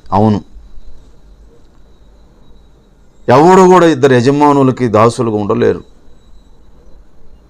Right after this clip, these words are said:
నువ్వు దేవునితో గడుపుతూ లోక సంబంధమైన ధనం వచ్చే పని చేయాలనుకోవటం,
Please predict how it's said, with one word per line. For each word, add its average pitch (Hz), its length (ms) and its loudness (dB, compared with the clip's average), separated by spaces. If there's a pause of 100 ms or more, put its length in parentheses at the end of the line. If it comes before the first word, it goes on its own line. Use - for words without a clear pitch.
(640)
నువ్వు 143 180 2
దేవునితో 170 1000 2 (880)
గడుపుతూ 135 720 -2 (1500)
లోక 151 340 0
సంబంధమైన 127 880 -2
ధనం 110 440 0
వచ్చే 135 260 -2
పని 110 280 -4
చేయాలనుకోవటం, 104 920 -2